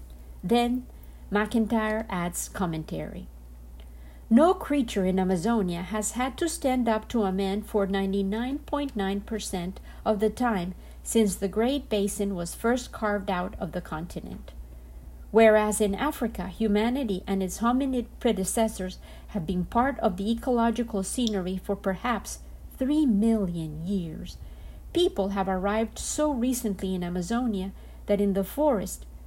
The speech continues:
their presence is anomalous. Archaeologists estimate that Indians reached the New World less than twenty thousand years ago. Africans and Europeans have come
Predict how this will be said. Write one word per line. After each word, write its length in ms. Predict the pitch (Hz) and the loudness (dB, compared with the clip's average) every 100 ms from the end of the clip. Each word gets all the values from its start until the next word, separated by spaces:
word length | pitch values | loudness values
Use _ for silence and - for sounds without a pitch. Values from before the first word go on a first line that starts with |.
| - | -4
their 140 | 208 196 | 0 0
presence 720 | - 277 269 - - - - - | 0 -2 0 -4 -6 -8 -10 -2
is 180 | 208 170 | -2 0
anomalous. 880 | 160 151 165 - - 196 - - - - - - - - - - - - - - - - - - | -2 -4 -6 -8 -10 -12 -12 -14 -16 -16 -18 -18 -18 -18 -18 -18 -16 -16 -16 -18 -18 -18 -2 0
Archaeologists 840 | 208 240 233 254 285 285 302 - | 4 6 8 8 6 2 -2 0
estimate 540 | 240 233 - 190 185 180 | 2 2 2 0 0 0
that 160 | 170 - | -2 0
Indians 560 | 277 269 196 185 175 | 0 2 0 -2 -2
reached 380 | 220 254 - - | -4 -4 -6 -2
the 100 | 208 | 0
New 200 | 196 262 | 2 2
World 460 | 262 208 190 175 175 - - | 2 2 0 -2 -6 -12 -2
less 340 | 214 233 269 - | 4 4 4 -2
than 300 | - 208 185 | -4 -2 -2
twenty 320 | - 226 240 | -2 0 0
thousand 500 | 233 208 202 208 196 | 0 -2 0 -2 -2
years 320 | 165 170 170 | -2 -4 -4
ago. 380 | 170 160 160 185 - - - - - - - - - | -6 -6 -8 -10 -14 -18 -18 -18 -18 -18 -18 -10 2
Africans 600 | 220 277 226 - 190 180 | 2 4 0 0 -2 0
and 140 | 185 | 0
Europeans 640 | 185 180 175 311 262 190 - | 0 0 0 0 0 -2 -4
have 220 | 214 - | -6 -4
come 280 | 233 226 | 0 0